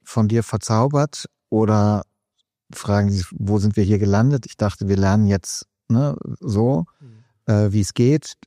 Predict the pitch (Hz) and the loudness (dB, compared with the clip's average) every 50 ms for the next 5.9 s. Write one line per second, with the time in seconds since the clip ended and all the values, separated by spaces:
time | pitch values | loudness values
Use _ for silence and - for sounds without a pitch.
0 | - - 110 113 104 92 - 117 107 98 101 95 92 - 135 143 - - 107 - | -8 -6 -4 -2 -2 -2 0 0 0 2 0 -2 -4 -6 -10 -10 -8 -6 -4 -2
1 | 123 120 - - 127 117 - - 123 107 - 104 - - - 107 101 110 127 135 | -2 -2 0 -2 -2 -2 -2 -4 -4 -2 -2 -2 -2 -2 0 0 2 2 0 0
2 | 127 - - 123 107 110 120 127 123 117 113 113 113 117 117 - 101 107 - - | -2 -2 -4 -2 0 0 2 2 2 2 2 2 2 2 0 0 -2 -4 -4 -6
3 | - - 113 110 107 107 - - 110 110 - - - - 110 104 107 - - - | -6 -2 -2 0 0 0 -2 -2 -4 -4 -4 -8 -6 -2 -2 -4 -4 -6 -18 -20
4 | - _ - 113 120 139 139 - - - 104 101 - _ - 113 - 92 90 98 | -14 _ -2 -2 0 -2 -2 -4 -4 -4 -4 -4 -4 _ -6 -4 0 2 2 4
5 | 113 135 131 - - 123 110 123 123 127 - - - 143 113 104 113 139 | 4 2 0 0 -2 -2 0 0 0 0 -2 -2 0 2 4 4 4 2